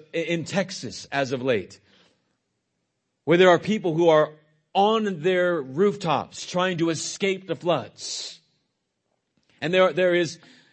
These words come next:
rescue and relief that is coming to rescue them from their rooftops.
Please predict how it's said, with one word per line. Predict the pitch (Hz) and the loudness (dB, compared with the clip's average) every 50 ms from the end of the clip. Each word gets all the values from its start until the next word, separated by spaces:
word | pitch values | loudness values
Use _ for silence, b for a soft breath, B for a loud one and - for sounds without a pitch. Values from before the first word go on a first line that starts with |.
| b b | b b
rescue | 123 143 190 247 247 220 - - - 185 170 143 139 | -2 2 4 4 4 4 -2 -6 -8 -4 -2 0 0
and | 151 156 151 | 0 0 2
relief | 165 175 208 233 214 - | 2 2 2 2 0 0
that | 190 175 | 0 -2
is | 175 156 | -2 -2
coming | - - 214 208 202 175 | -4 -4 -2 -2 -2 -2
to | 165 175 | 0 -2
rescue | 165 147 160 214 240 240 - - - - 208 185 170 | 0 2 2 2 2 2 0 -4 -10 -8 -4 -4 -2
them | 151 160 147 135 127 | -2 -2 -2 -4 -6
from | - - 208 214 214 214 | -6 -2 -2 0 0 0
their | 185 196 196 185 | 0 0 0 0
rooftops. | 151 180 208 196 - - 160 123 107 85 - - - - - - - - | 0 0 -2 -2 -2 -4 -6 -4 -6 -8 -10 -14 -16 -16 -14 -14 -14 -16